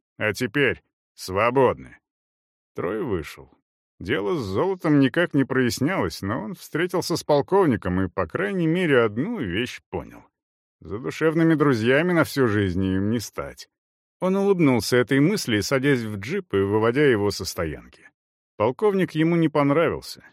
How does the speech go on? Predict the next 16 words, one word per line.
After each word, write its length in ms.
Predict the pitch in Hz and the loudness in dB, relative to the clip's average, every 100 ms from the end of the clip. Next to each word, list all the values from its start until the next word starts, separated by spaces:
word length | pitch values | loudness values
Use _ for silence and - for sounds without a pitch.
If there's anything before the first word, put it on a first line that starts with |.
| _ | _
Этакий 500 | 208 185 165 147 120 | -10 -10 -6 -4 -4
сукин 540 | 90 - 202 - 143 135 | -6 -8 -8 -2 0 0
сын, 320 | - 170 139 | 2 2 4
военная 640 | 117 139 135 123 120 131 | 4 4 4 4 4 2
косточка. 680 | 123 - 87 - - - - _ _ _ _ - | 0 -4 -6 -8 -18 -18 -20 _ _ _ _ -6
И 120 | 117 | -6
почему-то 500 | 220 202 190 220 220 | -4 -4 -2 -2 0
полковник 560 | 202 180 185 190 202 - | 0 2 4 2 0 0
Макалоу 720 | 156 - 180 214 123 90 73 | 0 2 2 4 4 4 0
его 300 | 73 139 226 | -2 -2 -2
тоже 400 | - 117 98 110 | 2 2 4 2
не 100 | 110 | 2
взлюбил 480 | 90 104 104 147 156 | 0 -2 0 -2 -2
с 100 | - | -4
первого 420 | 113 101 101 104 | 0 2 2 0
взгляда. 500 | 95 80 67 58 | -2 -8 -12 -16